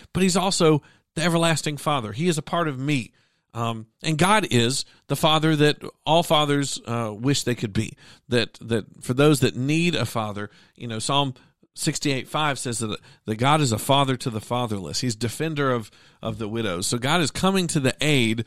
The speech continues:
of, of those that are, uh, without a father.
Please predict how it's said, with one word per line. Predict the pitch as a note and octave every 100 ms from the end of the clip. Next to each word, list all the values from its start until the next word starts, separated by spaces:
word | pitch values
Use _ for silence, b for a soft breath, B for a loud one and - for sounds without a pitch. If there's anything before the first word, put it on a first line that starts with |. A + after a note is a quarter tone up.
| B B B
of, | - A#2 G#2 - -
of | A#2 A2
those | C3 D#3 D3
that | C3+ -
are, | A#2 A#2 A2+ b b b -
uh, | A2 -
without | D2 A#2 C3+ C3+ B2 -
a | A#2
father. | - B2+ A2+ G2